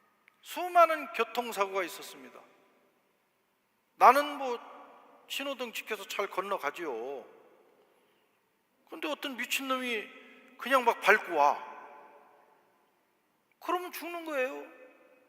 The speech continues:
더구나 여기는 우리가 신호등이나 지킵니까? 그냥 수시로 길을 건너는데도 일 년 삼백육십오 일 사고 없이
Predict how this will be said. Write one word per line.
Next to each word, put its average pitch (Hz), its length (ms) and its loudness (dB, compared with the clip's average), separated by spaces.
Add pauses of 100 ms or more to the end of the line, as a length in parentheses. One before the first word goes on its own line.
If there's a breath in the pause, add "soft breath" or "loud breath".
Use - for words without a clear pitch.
(420)
더구나 262 380 8
여기는 240 320 -2
우리가 226 260 -4
신호등이나 254 600 -4
지킵니까? 226 680 -6 (720)
그냥 311 360 -2
수시로 269 420 -4
길을 214 300 0
건너는데도 170 920 -4 (380 loud breath)
일 180 140 -6
년 180 160 0
삼백육십오 160 840 -4
일 143 160 -10
사고 233 400 0
없이 220 340 -8